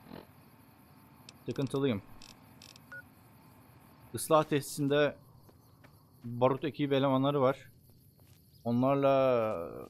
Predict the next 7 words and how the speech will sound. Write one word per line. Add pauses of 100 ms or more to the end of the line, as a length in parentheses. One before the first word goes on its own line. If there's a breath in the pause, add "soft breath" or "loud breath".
(500)
pek
haşır
neşir
değiliz
şu
an. (960)
Hatırlarsanız